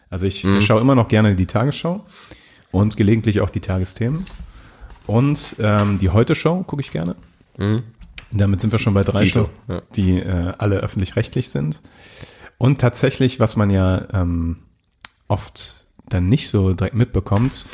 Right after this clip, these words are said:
Speaker 1: schaue ich dann doch ganz gerne ein paar Formate, die von Funk finanziert sind.
Speaker 2: Genau.
Speaker 1: Äh, zum Beispiel Game Two, äh, von den Rocket Beans.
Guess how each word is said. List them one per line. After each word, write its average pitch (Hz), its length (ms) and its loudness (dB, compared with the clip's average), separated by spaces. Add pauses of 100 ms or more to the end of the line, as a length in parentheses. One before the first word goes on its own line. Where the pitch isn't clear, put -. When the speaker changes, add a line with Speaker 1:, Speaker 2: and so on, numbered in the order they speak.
(420)
Speaker 1:
schaue 120 240 2
ich 123 60 0
dann 107 200 2
doch 107 200 2
ganz 104 220 0
gerne 113 200 4
ein 101 80 2
paar 101 180 0
Formate, 101 460 2
die 98 120 2
von 95 220 0
Funk - 280 0
finanziert 82 480 -4
sind. 82 300 -6 (340)
Speaker 2:
Genau. 78 320 -4
Speaker 1:
Äh, 87 220 0
zum 95 180 -4
Beispiel 92 540 2
Game 92 200 0
Two, 117 300 2 (840)
äh, 85 280 0
von 87 140 -2
den 87 120 0
Rocket 95 280 0
Beans. 107 480 -4